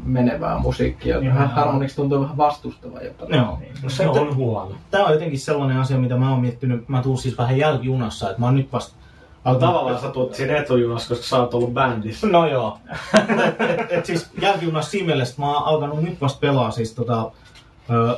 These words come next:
Speaker 3: Burnout Paradisea.
Speaker 4: Joo.
Speaker 3: Ja, ja tota, tässä mun mielestä niinku tavallaan on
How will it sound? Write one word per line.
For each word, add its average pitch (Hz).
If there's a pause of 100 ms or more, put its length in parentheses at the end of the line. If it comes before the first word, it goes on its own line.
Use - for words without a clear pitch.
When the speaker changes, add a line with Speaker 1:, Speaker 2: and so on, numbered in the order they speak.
Speaker 3:
Burnout 135
Paradisea. 135
Speaker 4:
Joo. 127 (120)
Speaker 3:
Ja, 135
ja 139
tota, 123
tässä -
mun 175
mielestä 170
niinku 156
tavallaan 175
on 117